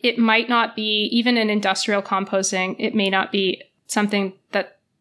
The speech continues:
like, your curbside composting can do. Uh, so you need to check to make sure it's accepted in your area's green bin. So for instance,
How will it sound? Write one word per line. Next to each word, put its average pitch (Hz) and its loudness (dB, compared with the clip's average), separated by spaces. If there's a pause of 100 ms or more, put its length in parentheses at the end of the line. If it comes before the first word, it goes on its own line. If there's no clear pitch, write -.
(680)
like, 196 0
your 208 2
curbside 185 0
composting 202 -2
can 202 -2
do. 202 0 (960)
Uh, 196 0
so - -2
you 233 4
need 254 4
to 320 0
check - -2
to 233 -2
make 214 -2
sure 208 0
it's 208 -4
accepted 202 -2
in 196 -2
your 190 -2
area's 180 -2
green 180 -6
bin. 277 -4 (680)
So - 0
for 294 2
instance, 247 -2